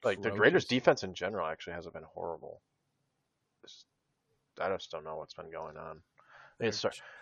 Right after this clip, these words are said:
Speaker 1: I wanna start watching the Raiders to figure out why, but at the same time, like, they're losing. I don't want to already watch a losing team.
Speaker 2: <laughs> Right.
Speaker 1: But, uh,
Speaker 2: You don't wanna invest time in two of 'em.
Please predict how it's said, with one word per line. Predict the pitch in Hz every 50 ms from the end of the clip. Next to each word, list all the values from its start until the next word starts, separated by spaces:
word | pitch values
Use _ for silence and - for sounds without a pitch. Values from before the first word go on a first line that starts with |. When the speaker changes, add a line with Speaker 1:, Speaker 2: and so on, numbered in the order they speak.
| - - -
Speaker 1:
I | 110
wanna | 107 104 113 127
start | 123 - 135 113 98
watching | 107 113 117 117 - -
the | 107 101
Raiders | 95 98 110 127 131 104
to | 95 95
figure | - - 110 98 98 104
out | 101 90 80
why, | 95 104 117 117
but | 104 90 90
at | 90 -
the | -
same | - 104 98 92
time, | - - 107 110 107
like, | 95 85 - -
they're | 82 82
losing. | 85 95 107 95 92 85
I | 85
don't | 85 92 92 -
want | - 92 104 -
to | 92
already | 90 98 98
watch | 90 85 92 98 -
a | 85 85
losing | 85 82 78 82 82 -
team. | - 85 82 82 - _ _ - - - - -
Speaker 2:
<laughs> | 123 117
Right. | 139 135 -
Speaker 1:
But, | 117 104
uh, | 214 117 110 107 - -
Speaker 2:
You | 123 123 127
don't | 123 123
wanna | 123 123
invest | 120 117 113 120 120 117 - -
time | 123 120 120 117 113
in | 107 104
two | - - 117 113 110
of | 110 117
'em. | 120 117